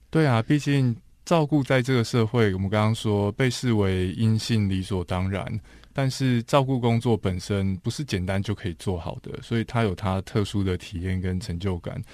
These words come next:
这个成就感我们会说啊，把社会，社会分工，把女性关在家里，有些人会说这是一种父权的阴谋，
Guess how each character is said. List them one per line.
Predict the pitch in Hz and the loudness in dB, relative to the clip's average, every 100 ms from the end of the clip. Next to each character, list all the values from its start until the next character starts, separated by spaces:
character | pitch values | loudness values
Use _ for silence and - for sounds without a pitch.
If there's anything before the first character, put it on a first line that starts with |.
| - - - | -20 -20 -8
这 | - | -2
个 | 165 | 0
成 | 135 120 | 2 2
就 | 135 | 2
感 | 113 98 | 2 0
我 | |
们 | 92 | 0
会 | 104 117 | 0 -2
说 | - 104 | 0 0
啊， | 101 | 2
把 | 110 123 127 | 2 2 0
社 | - 135 | 0 0
会， | 135 127 117 - - - - - - | 2 0 0 -6 -20 -20 -20 -20 -16
社 | - 165 | 0 4
会 | 147 135 | 6 4
分 | - 123 120 | 4 2 4
工， | 113 110 | 4 4
把 | 107 | 2
女 | 110 | 2
性 | 95 110 | 0 0
关 | 107 101 | 2 2
在 | 101 | 2
家 | 98 95 | 0 0
里， | 95 92 - | -2 -4 -4
有 | 98 | -4
些 | - | 0
人 | 120 104 | 2 4
会 | 110 | 2
说 | 107 - 101 98 95 104 - | 0 0 0 2 0 -2 -4
这 | 117 | -4
是 | - 110 | 0 -2
一 | 101 | 0
种 | 92 87 | -2 -2
父 | 113 107 | -2 -2
权 | - 85 85 | -2 -4 -2
的 | 90 | -4
阴 | 95 | -4
谋， | 101 98 - - | -2 -2 -4 -6